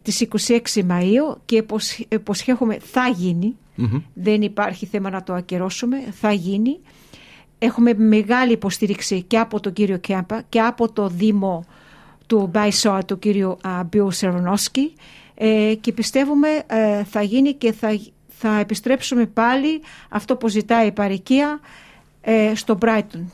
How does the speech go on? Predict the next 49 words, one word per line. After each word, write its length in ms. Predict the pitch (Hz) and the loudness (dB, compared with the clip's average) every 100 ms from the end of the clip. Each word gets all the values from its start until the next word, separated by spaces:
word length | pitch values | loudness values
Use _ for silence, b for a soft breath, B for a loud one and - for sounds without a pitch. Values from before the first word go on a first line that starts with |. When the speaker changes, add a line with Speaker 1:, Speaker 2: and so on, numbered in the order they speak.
| _ _ _ _ | _ _ _ _
Speaker 1:
Τι 140 | - 269 | 2 2
θα 220 | 269 240 | 4 4
είναι, 220 | 302 330 | 4 2
πώς 260 | - 240 - | 0 -2 2
θα 160 | 226 | 4
είναι, 240 | 240 302 349 330 - | 4 4 0 -2 -2
αυτό 320 | 220 - 240 | -4 0 2
είναι 360 | 233 226 220 214 | 4 4 2 -2
προς 220 | - 226 117 | 0 2 6
Speaker 2:
Έχουμε, 140 | 226 | 4
Speaker 1:
συζήτηση 400 | 220 - 214 - | 4 2 2 2
Speaker 2:
έχουμε 200 | 139 202 | 2 4
Speaker 1:
τώρα. 200 | 233 330 113 | 4 4 2
Speaker 2:
μέρες 340 | 127 98 - | 2 2 -4
και 80 | - | -12
καιρό 240 | - 117 | 0 4
Speaker 1:
Ε, 120 | 240 | 6
Speaker 2:
μπροστά 280 | 240 240 143 | 4 2 0
μας. 120 | 87 247 | 0 2
Speaker 1:
αλλά, 540 | 240 240 240 233 226 226 | 4 4 4 2 -2 0
ναι, 100 | 254 | 2
έχουμε 280 | 262 277 247 | 2 4 4
υποσχεθεί 640 | 233 214 - 214 262 302 320 - | 2 -2 -2 0 2 2 -2 -6
πώς 200 | 220 - | -6 -2
θα 100 | 214 | -2
γίνει 300 | 208 233 240 | 2 2 0
και 160 | 226 | -2
θα 180 | 214 208 | -4 -4
γίνει 480 | 202 214 208 202 - | -2 -2 -2 -4 -6
τις 180 | - 180 | -8 -8
είκοσι 280 | 202 180 196 | -8 -6 -6
έξι 260 | 190 - 180 | -6 -6 -4
Μαΐου. 240 | 175 170 175 - _ _ B B B B B | -4 -8 -12 -16 _ _ B B B B B
Speaker 2:
Λοιπόν, 320 | - 139 175 | -2 2 2
πριν 160 | 113 165 | 4 2
σας 180 | 143 135 | 2 0
αφήσουμε, 480 | 143 160 - 87 80 | 2 0 0 -4 0
πριν 160 | 131 143 | 2 4
σε 160 | - | 4
αφήσουμε, 560 | 135 117 104 - 85 78 - | 2 2 -4 -4 -6 -6 -4
έχεις 220 | 123 113 | -4 -2
κάτι 220 | - 131 | -2 -2
που 100 | 117 | 0
άλλο 200 | 131 127 | 0 0
που 100 | 117 | -2
θα 80 | 123 | -2
ήθελες 200 | 127 120 | -4 -2
να 100 | 123 | -2
προσθέσεις; 580 | 117 117 143 147 165 | -2 -2 -2 -2 -4